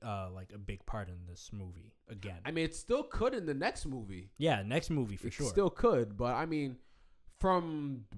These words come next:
Speaker 2: what I got, I think she has it. She's kinda figured it out. So, I mean, I don't know. We'll
Speaker 1: Nah,
Speaker 2: see.
Speaker 1: 'cause she still has questions.
Speaker 2: That's true.
Speaker 1: She doesn't know who her dad is, and we don't know who Spider's mom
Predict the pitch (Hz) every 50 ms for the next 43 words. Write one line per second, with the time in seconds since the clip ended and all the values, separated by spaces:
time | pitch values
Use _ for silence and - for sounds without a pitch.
0 | 95 98 120 160 185 175 165 160 117 143 151 143 135 131 - - 147 139 - -
1 | 139 131 117 - 127 131 131 120 127 127 - - - - 147 127 - - - -
2 | 131 131 120 104 - - - 139 127 127 123 117 113 104 104 104 120 139 190 208
3 | - - _ _ - - - - 139 123 117 113 110 107 104 104 - - - _
4 | - _ _ _ _ _ _ _ _ - 156 190 170 156 - - 247 330 285 180
5 | 123 110 90 104 143 233 311 403 - - - 214 - - 214 233 262 285 220 -
6 | 143 147 - 196 156 135 131 98 - - - 131 147 - - - 98 90 90 95
7 | - - - - - - - - _ _ - 123 - - - - 80 73 - 139
8 | 156 170 170 147 143 127 127 131 131 120 - - 117 104 95 90 104 127 143 113
9 | 98 92 101 98 101 110 127 143 131 113 113 104 98 98 - - 131 113 95 90
10 | 87 - 95 104 110 98 80